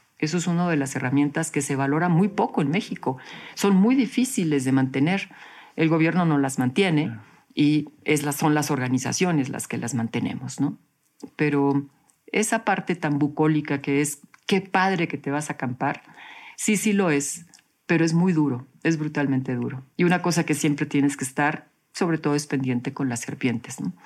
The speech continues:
Speaker 1: Que ese es el pedazo en donde cada paso que das, cuando no hay una vereda trazada, sino la estás trazando al
Speaker 2: Sí.
Speaker 1: hacer camino, pues te topas con, este, riesgos importantes.
Speaker 2: Es la, es la amenaza principal
Speaker 1: Es la,
Speaker 2: de
Speaker 1: es la única, yo diría, ¿no?
Speaker 2: Sí.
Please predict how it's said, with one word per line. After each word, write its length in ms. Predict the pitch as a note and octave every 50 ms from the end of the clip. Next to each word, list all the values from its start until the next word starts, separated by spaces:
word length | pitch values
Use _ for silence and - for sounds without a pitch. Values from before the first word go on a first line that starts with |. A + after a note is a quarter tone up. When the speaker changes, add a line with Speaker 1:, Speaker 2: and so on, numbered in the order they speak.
| - - - - - - - -
Speaker 1:
Que 140 | - C3 B2
ese 160 | B2+ - B2+
es 100 | A#2 -
el 80 | A#2 A2+
pedazo 400 | - B2+ A#2+ A#2+ A#2+ - - C3
en 60 | B2
donde 300 | B2 B2 A#2+ A2+ B2 A#2+
cada 280 | - C3+ C3 C3 C3+
paso 300 | - C#3+ C3+ C3 - C#3
que 120 | - - D3
das, 300 | D#3 D3+ C#3+ C#3 - -
cuando 380 | - - B2 A2+ B2 A#2+ A#2+
no 200 | A#2 B2 C3 C3
hay 140 | C3 C3+ C3
una 200 | C3+ C3+ C#3+ C#3 C3
vereda 400 | C3 B2+ C#3+ D#3 D3 C#3 C3+ C3+
trazada, 480 | - C#3 C3+ - G3 F#3 E3+ D3 D3
sino 320 | D#3+ - C#3+ B2+ B2 B2 B2
la 80 | A#2+
estás 500 | B2+ - - - C#3 C#3 D3 - - - - - - - - _ _ _
trazando 480 | C#3+ C#3 C3 - F3+ F3+ F3 E3 D3
al 60 | C3 B2+
Speaker 2:
Sí. 40 | B2
Speaker 1:
hacer 240 | A#2+ - C#3+ C#3 C3+
camino, 460 | - D3+ D#3+ E3+ E3 D3 C#3+ D#3 - - - - - - _ _ _
pues 140 | E3+ D#3+ -
te 80 | -
topas 420 | - - D#3 D3 - - C3 - -
con, 340 | - B2+ A#2 A#2+ A#2+ B2 - - - _ _ _ _ - - - -
este, 580 | A2+ - - - _ - C3 A#2+ A#2+ B2 - -
riesgos 640 | F3+ E3+ E3+ E3+ D#3 C#3+ C3 C3 B2+ A#2+ - - - -
importantes. 680 | - C3 B2+ - C3 - - B2+ A#2+ A#2+ - - B2 A#2+
Speaker 2:
Es 80 | G#2
la, 60 | B2 -
es 160 | - C3 A#2+
la 100 | C3 C3
amenaza 480 | B2 A#2 G#2 G2+ G#2 G#2 G#2 A#2+ A2 G2
principal 800 | G2 G2+ G2 F#2 - G2 E2+ - - G2+ G2+ G2 G2 F#2+ F#2+
Speaker 1:
Es 140 | F#2+ G#2 E2
la, 100 | - F#3
Speaker 2:
de 240 | - G2 F#2+ F3+ G3+
Speaker 1:
es 120 | G#3+ G#3
la 100 | G3 E3
única, 420 | D3+ D3 C#3+ C#3+ C3+ C3 C3 B2+ B2
yo 120 | A#2+ B2 A#2+
diría, 360 | - - - - C3 - - -
¿no? 100 | D#3+ F3+
Speaker 2:
Sí. 320 | - - A#2 B2 C3